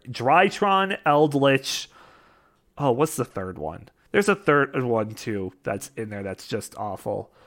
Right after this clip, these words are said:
And I, I just, I just not, do not like a lot of the meta archetypes. Like, I am a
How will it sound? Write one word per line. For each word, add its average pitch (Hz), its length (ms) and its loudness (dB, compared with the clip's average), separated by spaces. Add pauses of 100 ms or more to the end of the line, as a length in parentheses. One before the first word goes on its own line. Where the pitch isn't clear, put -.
(520)
And 170 300 2
I, 233 320 4
I 247 40 8
just, 240 200 2
I 165 160 6
just 160 220 2
not, 135 240 2
do 139 100 4
not 123 220 4
like 120 160 4
a 127 40 2
lot 117 180 4
of 110 60 -4
the 110 60 -6
meta 107 220 -4
archetypes. 104 480 -6
Like, 120 160 2
I 147 160 6
am 123 160 4
a 110 80 0